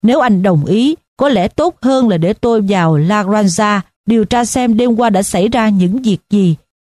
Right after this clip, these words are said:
và tìm người để quan sát cho ngày hôm nay theo cái kiểu mà anh đã bảo tôi, có được không? Tối nay người đó sẽ báo cáo, hoặc tốt hơn là tôi có thể sẽ lại đi La Granja để lấy báo cáo." "Cụ không sợ gặp bọn kỵ binh à?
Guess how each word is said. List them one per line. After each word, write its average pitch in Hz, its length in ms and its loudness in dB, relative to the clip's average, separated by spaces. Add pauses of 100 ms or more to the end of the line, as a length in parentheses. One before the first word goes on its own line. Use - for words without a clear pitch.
(140)
và 233 100 0
tìm 226 340 0
người 196 280 2
để 180 300 0
quan 214 240 0
sát 294 320 -4
cho 196 100 -4
ngày 180 200 2
hôm 196 260 0
nay 202 240 0 (300)
theo 247 200 -2
cái 302 140 -4
kiểu 180 280 0
mà 233 160 2
anh 190 280 0
đã 170 120 0
bảo 170 280 0
tôi, 208 300 0 (280)
có 320 100 -2
được 208 260 0
không? 202 180 -2 (520)
Tối 294 180 0
nay 277 200 0
người 214 180 2
đó 202 200 0
sẽ 214 160 -4
báo 240 220 0
cáo, 262 400 -2
hoặc 208 180 -2 (120)
tốt 349 260 -2
hơn 254 200 2
là 190 120 0
tôi 233 320 -2
có 285 120 -2
thể 185 260 -2
sẽ 202 220 -2
lại 185 220 0
đi 214 240 0
La 208 200 2
Granja 196 520 0 (260)
để 180 260 2
lấy 240 180 0
báo 233 200 0
cáo." 226 380 -2 (720)
"Cụ 208 260 2
không 277 180 -2
sợ 190 220 0
gặp 208 220 -2
bọn 202 240 2
kỵ 202 200 -2
binh 254 220 2
à? 208 220 -2